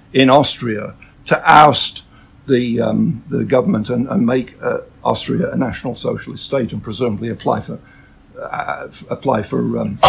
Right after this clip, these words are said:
<coughs> membership in the Third Reich eventually. And Mussolini put troops in to stop that.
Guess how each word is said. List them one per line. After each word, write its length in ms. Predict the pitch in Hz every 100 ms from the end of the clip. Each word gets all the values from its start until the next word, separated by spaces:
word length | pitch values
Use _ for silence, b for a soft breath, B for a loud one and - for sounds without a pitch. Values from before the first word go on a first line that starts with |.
| -
<coughs> 200 | - -
membership 460 | 123 127 113 135 117
in 100 | 113
the 80 | 101
Third 280 | 123 165
Reich 320 | 160 131 90 202
eventually. 500 | 170 - - 113 120
And 80 | 127
Mussolini 420 | 185 208 196 180
put 180 | 165 156
troops 320 | 185 190 -
in 120 | 156
to 80 | -
stop 280 | - 143 -
that. 260 | - -